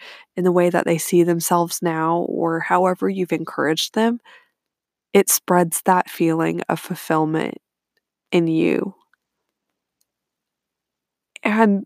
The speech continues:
that's the amazing <laughs> thing about this exercise. And I'll give you my own personal example if that helps you have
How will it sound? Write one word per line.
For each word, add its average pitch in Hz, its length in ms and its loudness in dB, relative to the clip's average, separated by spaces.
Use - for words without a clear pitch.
that's 294 260 2
the 339 160 8
amazing 214 400 6
<laughs> - 0 -
thing 170 380 2
about 170 300 2
this 190 180 0
exercise. - 680 -4
And 165 160 0
I'll 208 100 4
give 208 240 4
you 202 200 2
my 170 220 2
own 170 160 2
personal 170 420 2
example 151 540 0
if - 180 -2
that 165 180 2
helps - 320 -2
you 160 280 2
have 165 400 0